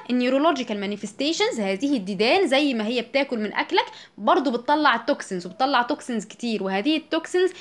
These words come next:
توكسيك للبرين، فممكن تعمل العيان كونفولجنز، ممكن يتشنج، ممكن هيدك على طول مصدع، ممكن انزومنيا، ممكن مش مركز، يبقى ممكن تعمل لي النيورولوجيكال مانيفستيشنز.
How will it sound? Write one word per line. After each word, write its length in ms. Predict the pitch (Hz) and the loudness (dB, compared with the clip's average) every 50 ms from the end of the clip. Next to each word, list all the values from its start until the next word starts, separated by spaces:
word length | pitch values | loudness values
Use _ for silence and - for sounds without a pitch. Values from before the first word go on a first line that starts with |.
| - - _ _ | -20 -20 _ _
توكسيك 420 | - 349 339 - - 285 - - 233 | -2 -2 -2 0 -4 -4 -4 -2 -4
للبرين، 440 | 240 220 190 226 226 254 311 403 - - - - - - _ _ | -4 0 2 4 4 6 6 4 2 0 -10 -20 -20 -20 _ _
فممكن 400 | - 294 311 349 339 330 294 262 | 0 2 2 4 4 2 0 2
تعمل 300 | - 302 285 285 262 247 | 2 2 2 2 0 0
العيان 480 | 233 226 202 202 208 220 240 262 285 302 - _ _ _ _ _ _ _ _ - | 0 0 2 2 2 2 2 2 2 0 -2 _ _ _ _ _ _ _ _ -4
كونفولجنز، 680 | 220 214 214 185 233 240 240 220 196 185 175 - - - _ - | -2 -2 2 4 4 4 2 2 -4 -8 -8 -10 -16 -18 _ -8
ممكن 240 | 202 208 208 208 | -8 -6 -4 -4
يتشنج، 480 | 196 196 190 - 226 208 208 185 175 - - | -6 -6 -2 -2 -2 0 0 -2 -6 -6 -6
ممكن 280 | 240 262 254 - 233 | -6 -4 -2 -2 -2
هيدك 320 | 208 214 240 208 208 190 - | 0 0 -2 -2 -4 -2 -2
على 160 | 185 190 190 | -2 -2 -2
طول 240 | 185 254 254 233 226 | -4 -4 -4 -4 -4
مصدع، 460 | 214 202 - 233 190 190 180 165 - - | -4 -2 -2 -2 0 0 -2 -2 -2 -4
ممكن 300 | - 233 240 233 254 220 | -6 -8 -6 -6 -6 -4
انزومنيا، 520 | - 220 220 202 247 240 240 226 202 180 175 - - - _ _ | 0 0 2 4 4 4 4 4 0 -2 -6 -8 -18 -20 _ _
ممكن 180 | - 269 233 | -6 -2 -2
مش 160 | 220 214 - 220 | -2 -2 -2 0
مركز، 480 | 220 233 254 254 - - 214 170 - - - - - _ | 0 0 0 0 -4 -8 -10 -10 -10 -14 -20 -20 -16 _
يبقى 180 | - 190 202 202 | -8 -2 0 0
ممكن 340 | 220 247 240 233 - 220 - | 0 0 -4 -6 -10 -8 -4
تعمل 240 | - 202 214 240 240 | -2 -2 -2 -2 -2
لي 120 | - 170 | -4 -4
النيورولوجيكال 680 | 208 202 202 196 190 190 226 277 269 233 226 226 202 190 | -4 -2 -2 -2 -2 2 2 2 2 2 -2 -4 -4 -4
مانيفستيشنز. 800 | 180 190 180 - 190 - - 269 311 311 311 453 587 554 - | -4 -6 -8 -10 -12 -4 -2 -2 0 0 0 -2 -2 -4 -8